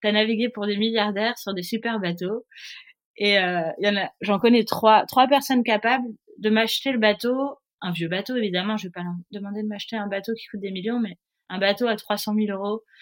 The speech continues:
Euh, donc j'appelle le premier, et il me dit, « Écoute, je te rappelle demain. » Il me rappelle, et c'est bon, c'est parti. Il me dit, « Ok, on y va. »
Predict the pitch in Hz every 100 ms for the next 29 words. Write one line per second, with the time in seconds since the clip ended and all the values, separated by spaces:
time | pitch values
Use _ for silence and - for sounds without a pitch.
0 | - - _ _ - 175 175 175 208 220
1 | 226 262 277 254 - 202 196 214 269 302
2 | 330 - _ 214 208 220 208 - - 185
3 | 196 277 240 196 170 170 _ _ _ _
4 | _ _ _ - 220 208 185 185 196 220
5 | 196 208 180 175 175 - 208 190 180 -
6 | 208 220 196 185 202 180 214 202 170 156